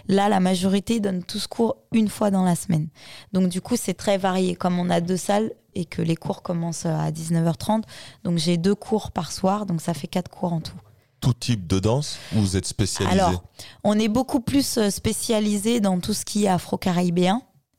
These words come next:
Speaker 1: Donc, tu vas avoir, euh, toutes les danses afro quasiment. Euh, tu vas avoir, euh, tout ce qui est, euh, donc, euh, dancehall,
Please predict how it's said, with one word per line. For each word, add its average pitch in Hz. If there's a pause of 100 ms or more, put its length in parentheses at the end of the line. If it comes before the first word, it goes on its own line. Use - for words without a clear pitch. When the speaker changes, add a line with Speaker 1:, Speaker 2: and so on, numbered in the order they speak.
Speaker 1:
Donc, 165
tu -
vas 165
avoir, 165
euh, 160
toutes -
les 185
danses 165
afro 180
quasiment. 180 (640)
Euh, 160
tu -
vas 170
avoir, 170
euh, 160
tout -
ce -
qui 185
est, 185
euh, 156
donc, 165
euh, 160
dancehall, 208